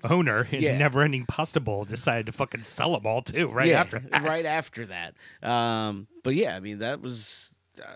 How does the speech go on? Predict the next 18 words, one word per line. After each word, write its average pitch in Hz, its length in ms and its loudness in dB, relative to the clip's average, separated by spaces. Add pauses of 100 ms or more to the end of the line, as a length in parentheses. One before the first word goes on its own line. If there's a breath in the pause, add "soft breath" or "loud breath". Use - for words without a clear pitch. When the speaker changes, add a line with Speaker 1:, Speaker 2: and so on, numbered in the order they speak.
(140)
Speaker 2:
quite 131 260 -2
frankly, 117 380 -6
that 123 260 -2
was 104 480 -10
an 104 220 -10
exciting 107 400 -8
time 107 160 -8
'cause 104 160 -14
I 110 80 -6
thought 127 320 -2
we 113 80 -8
were 107 80 -8
gonna 101 140 -10
start - 260 -12
kicking 98 260 -12
on 117 240 -6
there, 92 360 -16
and 92 380 -14